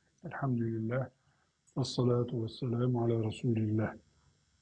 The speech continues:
Derslerimizde sık sık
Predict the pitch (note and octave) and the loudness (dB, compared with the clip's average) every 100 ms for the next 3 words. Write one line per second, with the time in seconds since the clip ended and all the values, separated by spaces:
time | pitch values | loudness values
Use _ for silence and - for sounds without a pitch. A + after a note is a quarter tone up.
0 | _ _ - _ _ _ _ - D3 - | _ _ -20 _ _ _ _ 8 10 10
1 | F3+ E3+ E3+ E3 D3 D#3+ D3+ F3+ - _ | 8 10 10 8 8 8 6 2 -8 _
2 | _ _ - - D#3+ - - C#3+ - - | _ _ -4 6 6 6 4 4 4 -10